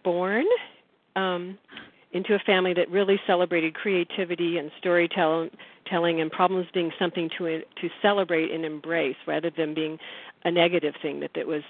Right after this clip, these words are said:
an opportunity to rejoice, rejoice and r-, jump right in and solve the problems. Um, my family moved to Westchester when I was two years old in a home that my father built on a street where, believe it or not, horses, horses would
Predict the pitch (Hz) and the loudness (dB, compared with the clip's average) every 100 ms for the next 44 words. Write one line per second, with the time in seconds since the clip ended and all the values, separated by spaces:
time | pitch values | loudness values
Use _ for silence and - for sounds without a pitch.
0 | - 170 170 - 165 165 - 165 147 175 | -6 0 0 0 -6 -8 -6 -6 -6 0
1 | 165 160 165 - - 180 165 160 160 151 | 2 2 -2 -6 0 4 4 2 -6 -6
2 | - 180 165 165 156 160 160 151 156 160 | -8 -4 -4 0 0 2 -2 -4 -4 -2
3 | 156 160 156 127 120 147 160 - - - | -2 -4 -6 -4 -6 -6 -14 -18 -20 -20
4 | - - - 175 165 151 _ _ _ _ | -20 -14 -4 -2 -2 -6 _ _ _ _
5 | _ - - - 214 233 220 220 208 190 | _ -20 -10 0 2 4 2 2 0 -2
6 | 165 180 190 - 233 - 220 196 170 165 | -2 -2 -2 -4 -4 -2 -4 -2 -4 -6
7 | - 214 208 214 - - 160 156 170 226 | -8 -6 -4 -4 -8 -10 -10 -10 -12 -12
8 | - - - 175 185 190 190 190 165 170 | -16 -18 -10 -8 -4 -4 -2 -2 -4 -4
9 | - 190 214 220 160 147 151 180 233 _ | -4 -2 -2 -6 -6 -8 -6 -6 -8 _
10 | _ - _ - 175 170 - - 202 190 | _ -20 _ -6 -4 -4 -8 -8 -4 -4
11 | - 170 165 160 175 180 190 180 160 - | -4 -4 -4 -4 -6 -6 -4 -4 -4 -4
12 | 196 208 202 147 - - _ - 196 - | -4 -4 -4 -10 -12 -20 _ -8 -6 -6
13 | 170 160 | -10 -10